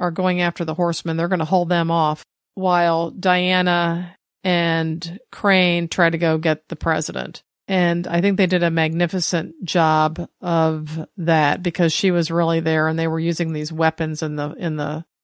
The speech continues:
in the forest or in the woods. You know, it was interesting. I think that she, both she was leading it and Laura was leading it as well.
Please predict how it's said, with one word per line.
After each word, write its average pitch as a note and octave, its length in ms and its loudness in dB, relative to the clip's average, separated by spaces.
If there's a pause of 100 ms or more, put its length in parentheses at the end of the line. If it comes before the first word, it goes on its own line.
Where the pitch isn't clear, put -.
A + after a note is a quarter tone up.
(100)
in F3 180 -4
the E3 240 -6
forest E3 800 2 (280)
or F3+ 100 0
in F3 80 2
the E3+ 100 2
woods. E3 580 0 (440)
You B3 140 0
know, G#3 100 4
it G3 140 0
was F#3+ 160 2
interesting. F#3+ 420 2
I F3 40 2
think F#3+ 200 -2
that F#3 160 -2
she, - 160 -4
both F#3+ 240 4
she A3 160 -2
was G3+ 220 -2
leading F#3 320 2
it F#3 160 2
and F3 260 -2
Laura E3 280 4
was D3+ 260 -2
leading D3+ 280 0
it C#3+ 120 0
as C#3+ 160 -2
well. D#3+ 420 0